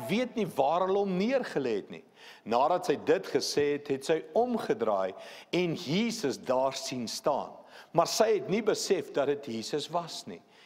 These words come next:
Jesus sê vir haar, "Vrou, waarom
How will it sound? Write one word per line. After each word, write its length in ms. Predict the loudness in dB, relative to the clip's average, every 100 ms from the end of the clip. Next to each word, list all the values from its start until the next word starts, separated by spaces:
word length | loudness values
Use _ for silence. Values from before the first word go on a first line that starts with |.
| _ -2
Jesus 480 | -2 0 -2 0
sê 160 | 0 0
vir 180 | 0 0
haar, 180 | 0 -4 -12 -20 -20
"Vrou, 600 | -16 -6 2 4 4 0 -4 -12 -16 -20 -20 -2
waarom 600 | 0 2 0 0 -2 -6